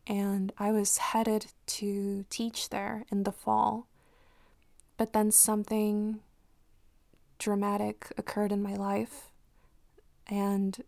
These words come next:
I had to completely reevaluate what were my plans in that moment. What happened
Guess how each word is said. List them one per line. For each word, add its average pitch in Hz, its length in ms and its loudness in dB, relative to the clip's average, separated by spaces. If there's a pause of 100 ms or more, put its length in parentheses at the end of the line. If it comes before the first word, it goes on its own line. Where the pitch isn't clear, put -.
(120)
I 202 140 0
had 202 200 -2
to 208 100 -2
completely 214 680 -2
reevaluate 202 1040 -2
what 202 220 4
were 202 120 0
my 196 160 -2
plans - 760 0 (280)
in 208 80 0
that 196 220 0
moment. 208 520 -4 (1200)
What 208 180 2
happened 220 600 0